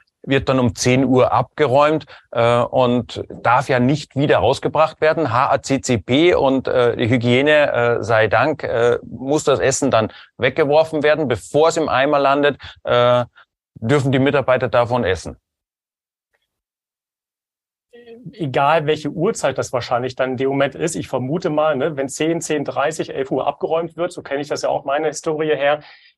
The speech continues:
Speaker 2: dann kommt das zurück in die Küche und wird ja manchmal nochmals in die Kantine gebracht oder bereitgestellt. Aber es handelt sich ja dann trotzdem, sofern jetzt hier der Umfang wieder da ist,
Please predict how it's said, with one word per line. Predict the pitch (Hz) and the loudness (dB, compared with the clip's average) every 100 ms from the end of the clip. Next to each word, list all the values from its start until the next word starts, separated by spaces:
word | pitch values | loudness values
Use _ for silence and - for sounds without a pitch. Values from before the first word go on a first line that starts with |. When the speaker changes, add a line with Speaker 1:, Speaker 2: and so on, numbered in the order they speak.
| _ - | _ -2
Speaker 2:
dann | 131 127 143 156 | 0 0 -2 -4
kommt | - 143 | -4 -4
das | 147 - | -4 -4
zurück | 143 | -6
in | 139 | -4
die | 123 | -6
Küche | 123 160 190 196 | -4 -4 -2 -2
und | 151 120 | -4 -4
wird | 127 160 - | -4 -4 -6
ja | 165 139 139 | -4 -2 -2
manchmal | 170 139 160 160 143 | -4 -4 -4 -2 0
nochmals | 143 151 139 139 | 0 0 -2 -4
in | 135 | -8
die | |
Kantine | 135 131 123 180 202 | -6 -8 -6 -4 -4
gebracht | 190 - 156 156 | -6 -6 -8 -6
oder | 127 | -6
bereitgestellt. | 113 117 127 180 190 - 165 185 208 - | -4 -2 0 -2 -6 -6 -4 -2 -4 -6
Aber | 135 | -6
es | 143 143 | -4 -4
handelt | 156 151 | -2 -4
sich | 160 | -2
ja | 147 | -2
dann | 127 | -2
trotzdem, | - 120 175 - - 165 208 202 | -2 0 0 -2 -4 -2 -2 -4
sofern | 139 - 143 | -8 -4 -2
jetzt | 135 | -2
hier | 139 | -4
der | 120 117 | -4 -2
Umfang | 151 220 - 156 143 | 0 -2 -2 -6 -4
wieder | 143 104 | -4 -2
da | 107 123 | -2 -2
ist, | 214 247 - | 0 -2 -4